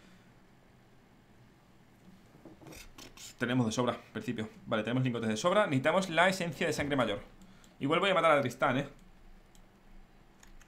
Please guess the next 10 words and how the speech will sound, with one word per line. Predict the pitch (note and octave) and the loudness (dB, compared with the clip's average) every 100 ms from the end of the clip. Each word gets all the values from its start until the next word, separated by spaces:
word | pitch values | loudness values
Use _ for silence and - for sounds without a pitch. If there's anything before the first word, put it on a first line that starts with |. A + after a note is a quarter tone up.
| - - - - - - - - - - - - - - - - - - - - - - - | -20 -20 -20 -20 -20 -20 -20 -20 -20 -20 -20 -20 -20 -20 -20 -20 -20 -20 -20 -20 -20 -20 6
Ah, | F3+ C3+ | 8 8
me | C#3 | 6
hace | E3 G3 | 2 2
inmune | D#3 F3+ G3 | 0 4 6
a, | D#3 C3+ | 6 4
a | B2 | 2
todo, | E3 B2+ | 2 6
hasta | A#2 B2+ | 6 4
el | A#2 | 0
sol. | - C3 | 2 0